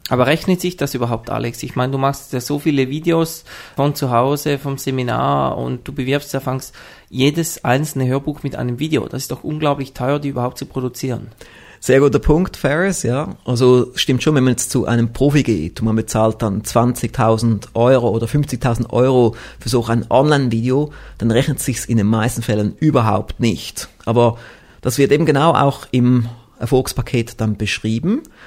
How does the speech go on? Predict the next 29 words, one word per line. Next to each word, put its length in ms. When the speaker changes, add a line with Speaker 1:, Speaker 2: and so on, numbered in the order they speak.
Speaker 2:
dass 100
man 100
selber 520
diese 160
Videos 320
produzieren 580
kann. 460
Viele 360
Videos 340
hab 220
entweder 180
ich 160
selber 240
produziert 920
oder 240
es 120
hat 140
ein 80
Student 400
produziert 640
und 60
ein 60
paar 140
ganz 240
wenige 440
dann 280
unsere 400
Produktionsfirma 1000
extern. 640